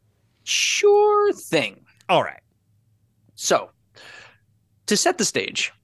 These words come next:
Speaker 1: you're familiar with Europe.
Speaker 2: Uh, like, vaguely aware of it.
Speaker 1: It's over there.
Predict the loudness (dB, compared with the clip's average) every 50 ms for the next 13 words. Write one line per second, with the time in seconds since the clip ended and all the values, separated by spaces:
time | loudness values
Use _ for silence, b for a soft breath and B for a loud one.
0 | _ _ _ _ _ _ _ _ _ _ _ _ _ -6 -2 -2 -2 -2 -2 -2
1 | 0 2 4 4 4 2 2 2 0 0 -2 -6 _ _ _ _ _ -4 -2 -2
2 | 0 -2 -4 -6 -10 -14 -18 -18 -18 _ _ _ _ _ b b b b b b
3 | b b b b b b b b b b b b b b b -18 -16 -16 -16 -14
4 | -8 -8 -8 -6 -8 -10 -4 -2 0 0 0 -2 -4 -4 -4 -4 -2 -2 -2 -2
5 | -2 -2 -2 -4 -4 -4 -4 -8 -12 -18 -20 -20 -20 -20 -20 -20 b b b b
6 | b b b b b b b b b b b b b -2 -2 0 2 2 2 2
7 | 2 0 2 2 4 4 4 4 2 2 -2 -6